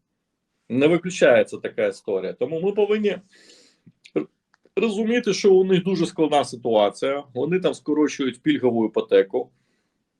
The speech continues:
Забудовники, м, починають, м, е, банкрутувати, скасували всі пільги для фермерів.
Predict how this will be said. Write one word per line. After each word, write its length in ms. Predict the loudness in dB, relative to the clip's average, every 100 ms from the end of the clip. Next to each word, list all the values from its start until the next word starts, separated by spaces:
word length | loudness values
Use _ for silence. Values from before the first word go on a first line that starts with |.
| _ _ _ _ _ _ -16
Забудовники, 960 | 0 2 4 6 4 4 -2 -4 -6 -8 _ -8
м, 200 | -6 -4
починають, 720 | -4 0 4 6 6 2 -8 -16 -14 -14 -16 _
м, 220 | -8 -6 -4 -4
е, 600 | 0 2 2 0 0 0
банкрутувати, 920 | 0 0 -2 -2 0 2 2 2 0
скасували 720 | -6 -10 -12 -2 2 4 2
всі 200 | 0 -4
пільги 400 | -8 -6 -6 -6
для 160 | 0 0
фермерів. 600 | 2 0 0 -2 -4